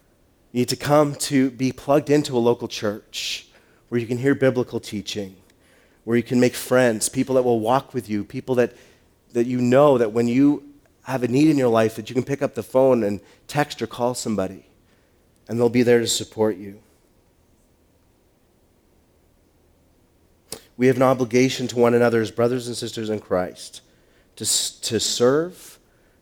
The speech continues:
to love, and disciple one another by relating to one another with humility and patience.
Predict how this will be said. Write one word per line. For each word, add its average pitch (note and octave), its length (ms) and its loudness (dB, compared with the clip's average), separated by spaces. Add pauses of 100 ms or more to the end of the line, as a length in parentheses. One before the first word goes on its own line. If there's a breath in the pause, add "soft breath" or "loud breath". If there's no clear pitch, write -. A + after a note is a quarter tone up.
to A2+ 100 0
love, A2+ 320 4
and A#2 100 2
disciple A2+ 460 0
one G#2 160 2
another F2+ 360 -4 (880 soft breath)
by G#2+ 120 2
relating B2+ 420 4
to C#3+ 120 -6
one A#2 160 2
another A2 280 0
with G#2 160 -2
humility G#2 420 -4
and F2+ 120 -4
patience. - 720 -10